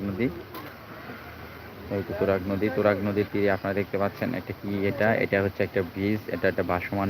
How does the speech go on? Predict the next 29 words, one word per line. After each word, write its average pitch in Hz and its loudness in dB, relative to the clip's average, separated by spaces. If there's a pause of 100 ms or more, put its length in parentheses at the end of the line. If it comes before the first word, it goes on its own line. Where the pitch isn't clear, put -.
ব্রিজ। 98 2 (440)
বাংলাদেশ 98 2
সেনাবাহিনী 101 4 (100)
কর্তৃক 98 2
এই 98 4
ব্রিজটা 98 -2
তৈরি 104 2
করা 101 2
হয়ে 95 2
থাকে। 98 2 (440)
এ, 92 2 (120)
প্রত্যেক 107 4
বছর 101 2
ইজতেমার 101 2
মধ্যে 98 2
এই 104 6
ব্রিজটা 95 -2
তৈরি 101 0
হয়ে 98 0
থাকে। 104 2
এখানে 101 0
শুধু 101 0
একটা 101 4
ব্রিজ 92 0 (100)
নয়, 98 0
এরকম 101 2 (480)
চার 107 8
পাঁচটা 104 0
ব্রিজ 98 0